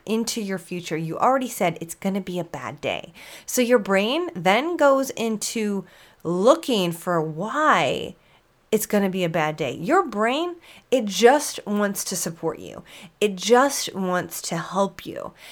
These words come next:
So if you're going to tell any story, it is critically important that you tell the story the way you want it to be.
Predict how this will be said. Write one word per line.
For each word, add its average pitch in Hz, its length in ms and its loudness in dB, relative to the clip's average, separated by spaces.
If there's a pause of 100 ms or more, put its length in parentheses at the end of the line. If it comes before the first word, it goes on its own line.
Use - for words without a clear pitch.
(160)
So 226 440 6
if 208 220 0
you're 226 320 2
going 277 380 -2
to 196 600 -4 (460)
tell 208 320 4
any 247 300 2
story, - 640 -2 (540)
it 202 140 2
is 175 360 0 (260)
critically 311 480 2
important 262 520 -4 (200)
that 196 200 -2
you 214 540 -4 (200)
tell 220 640 -2 (180)
the 202 160 0
story 202 920 -2 (360)
the 226 100 2
way 214 240 2
you 233 260 -6
want 214 240 4
it - 140 -4
to - 100 -8
be. 196 480 -8